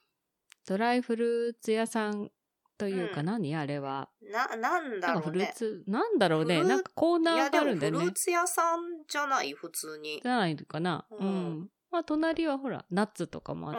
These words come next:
Speaker 1: たんだけど。
Speaker 2: うん、あったあった。
Speaker 1: うん。あの、袋にね、詰め放題の、
Speaker 2: うん。
Speaker 1: いろんな種類のドライフルーツ選んで詰められるっていう
Speaker 2: うん。
Speaker 1: ところがありまして、
Speaker 2: ありまして。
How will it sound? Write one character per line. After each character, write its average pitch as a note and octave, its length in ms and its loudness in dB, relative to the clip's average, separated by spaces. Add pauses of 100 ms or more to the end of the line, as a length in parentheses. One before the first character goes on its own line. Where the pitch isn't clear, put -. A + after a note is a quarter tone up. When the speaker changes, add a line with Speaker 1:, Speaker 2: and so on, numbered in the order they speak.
Speaker 1:
た G#3 100 0
ん - 40 -10
だ E3+ 200 2
け - 80 -12
ど。 D#3 80 -4
Speaker 2:
う - 20 -2
ん、 C#3+ 40 -4
あ - 20 -4
っ - 20 -6
た - 60 -12
あ - 0 -
っ - 40 -20
た。 - 60 -20 (600)
Speaker 1:
う F#3 80 -8
ん。 F3 300 -8 (500)
あ E3 80 -8
の、 D#3 120 -6
袋 D#4 380 0
に D3+ 160 0
ね、 A3 280 -4
詰 G#3+ 180 -4
め A#3 140 0
放 A#3 320 -2
題 A3 340 -4
の、 C#4 280 0
Speaker 2:
う - 20 -16
ん。 - 40 -16 (840)
Speaker 1:
い B3 60 0
ろ F4 140 4
ん E4+ 40 2
な F4 120 2
種 E4 180 -2
類 C#4 160 2
の E3+ 140 0
ド E3 120 -4
ラ E3+ 120 -2
イ F#3 40 0
フ F3+ 120 -10
ル E3 180 -6
ー - 40 -16
ツ - 320 -12 (160)
選 F#3 300 2
ん D#3+ 60 -4
で - 260 -6 (100)
詰 E3+ 280 -4
め D#3 40 -2
ら D#3 140 0
れ C#3+ 140 0
る - 180 -10 (160)
っ A3+ 40 -8
て - 60 -6
い - 140 -8
う - 40 -12
Speaker 2:
う - 20 -14
ん。 - 60 -18 (1500)
Speaker 1:
と A3 100 -4
こ E3+ 140 -4
ろ D#3+ 120 0
が D3 120 -4
あ D#3+ 60 -2
り F3+ 140 0
ま D#3 180 -2
し - 140 -6
て、 G#3+ 300 0
Speaker 2:
あ D3 80 4
り E3+ 140 -4
ま D#3+ 200 -10
し - 120 -8
て。 C#3+ 440 -6